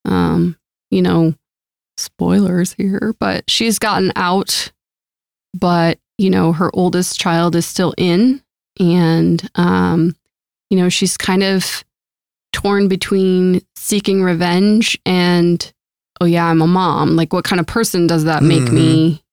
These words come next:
Speaker 1: if I am so vengeful, you know? So she's kinda struggling with that so far. And
Speaker 2: I, I think she could tell her daughter once she's safe, like,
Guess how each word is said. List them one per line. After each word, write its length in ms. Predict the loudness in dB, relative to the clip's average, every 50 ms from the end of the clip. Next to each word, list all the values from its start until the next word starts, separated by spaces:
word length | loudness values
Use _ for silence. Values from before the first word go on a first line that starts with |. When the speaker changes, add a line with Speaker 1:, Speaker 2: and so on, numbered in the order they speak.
| _ -4
Speaker 1:
if 200 | -2 -2 -2 -2
I 460 | -2 -2 0 0 2 0 0 -2 -4 _ _ -4
am 180 | -2 0 0 0
so 300 | -2 -2 -2 0 0 0
vengeful, 720 | 0 0 0 0 0 0 -2 -2 -2 -2 -2 -2 -2 -2 -2
you 180 | -2 0 0
know? 300 | 0 0 0 -2 -2 -4 -4
So 140 | -4 -4 -2
she's 240 | -2 -2 -2 -4 -4
kinda 200 | -2 -2 -2 0
struggling 460 | 0 -2 -2 -2 -2 -2 0 0 0 0
with 120 | 0 -2
that 220 | -2 -4 -4 -4
so 200 | -6 -6 -6 -6
far. 400 | -6 -6 -6 -4 -4 -4 -4 -4 -4
And 300 | -2 -2 -2 -4 -4 -6 _ _ _ _ _ _ _ _ -8
Speaker 2:
I, 80 | -6 -6 -6 -6 -8 -14 -18 -20 _ _ _ _ _ _ _ _ _ _ -10
I 80 | -8
think 200 | -6 -6 -6 -4
she 160 | -4 -4 -2 -2
could 160 | -4 -4 -4
tell 200 | -2 -2 -2 -2
her 100 | -2 -2
daughter 280 | -2 -2 -2 -2 -2 -2
once 160 | -2 -2 -2
she's 200 | -4 -6 -6 -6
safe, 400 | -4 -4 -2 -2 -2 -4 -4 -6
like, 260 | -8 -8 -8 -10 -14